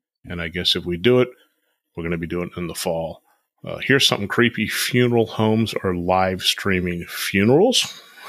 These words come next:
<laughs> which, again, is kinda creepy. Uh, might as well just stay at home or, and, uh, watch Aunt Bunny from afar.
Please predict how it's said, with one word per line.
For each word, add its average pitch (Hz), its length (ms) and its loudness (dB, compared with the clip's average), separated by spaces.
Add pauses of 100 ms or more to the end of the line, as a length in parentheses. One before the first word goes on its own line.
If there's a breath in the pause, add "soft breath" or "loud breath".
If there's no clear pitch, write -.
(280 loud breath)
<laughs> - 540 -8
which, 120 180 2
again, 98 240 -2
is 90 120 0
kinda 98 220 0
creepy. 123 480 2 (720)
Uh, 67 200 -4
might 87 180 0
as - 140 -2
well 87 100 -4
just 85 220 0
stay 95 240 4
at 90 80 0
home 101 260 2
or, 85 240 -4
and, 87 320 -4
uh, 87 160 -4 (560)
watch 90 380 2
Aunt 98 400 -2
Bunny 98 260 4
from 92 240 -2
afar. 120 560 0